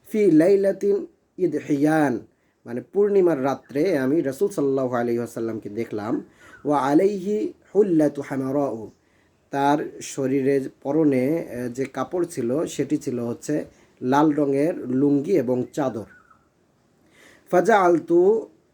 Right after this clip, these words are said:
আনজুরু ইলাইহি ওয়া ইলাল কমার, আমি একবার, আহ,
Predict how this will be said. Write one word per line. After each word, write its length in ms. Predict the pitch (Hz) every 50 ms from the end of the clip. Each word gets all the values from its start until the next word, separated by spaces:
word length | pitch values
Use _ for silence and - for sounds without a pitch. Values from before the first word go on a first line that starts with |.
| _ _ _ _ _ _ _ _ _ _ -
আনজুরু 640 | 170 196 220 220 208 190 160 147 180 175 170 175 175
ইলাইহি 580 | 175 180 175 185 208 202 208 196 175 208 220
ওয়া 180 | 214 160 156 151
ইলাল 360 | 151 143 143 143 143 147 139
কমার, 360 | 135 - 139 139 143 135 120 104 92 - _ _ _
আমি 260 | - 123 131 156 185 185
একবার, 500 | 170 160 143 143 156 180 185 165 156 151 175 202
আহ, 420 | 220 - - - - 120 139 143